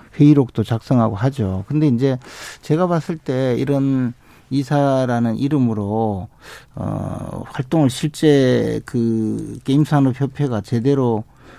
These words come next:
어, 이사회를 구성하고 했는지, 그런 것을 다 봐야 되겠지만, 어쨌거나 그, 그 재직증명서를 발급하고 <clears throat> 그런 내용 전체가 무조건 가짜다, 이렇게 이야기하기는 저는 아직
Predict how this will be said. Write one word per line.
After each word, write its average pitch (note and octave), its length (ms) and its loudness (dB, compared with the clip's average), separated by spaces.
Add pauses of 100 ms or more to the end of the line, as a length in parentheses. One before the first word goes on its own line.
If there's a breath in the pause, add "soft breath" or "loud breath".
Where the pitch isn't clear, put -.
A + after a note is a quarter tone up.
(160 loud breath)
어, A2 120 -4
이사회를 A#2+ 1400 -2
구성하고 A#2 540 -2
했는지, C3 800 2 (340 soft breath)
그런 E3+ 220 -2
것을 B2+ 200 -2
다 A2 160 -4
봐야 B2+ 260 0
되겠지만, A#2+ 680 -2 (380 soft breath)
어쨌거나 C#3+ 800 2 (100)
그, A#2+ 440 2 (720)
그 A2+ 680 0 (100)
재직증명서를 C3+ 1600 2
발급하고 A#2+ 1000 -2 (300 soft breath)
<clears throat> - 880 0
그런 C#3+ 280 6
내용 B2 280 6
전체가 C3+ 500 0
무조건 A#2+ 400 2
가짜다, D3 440 0
이렇게 D#3 340 0
이야기하기는 C3+ 640 -2
저는 B2+ 240 -4
아직 A#2+ 240 -4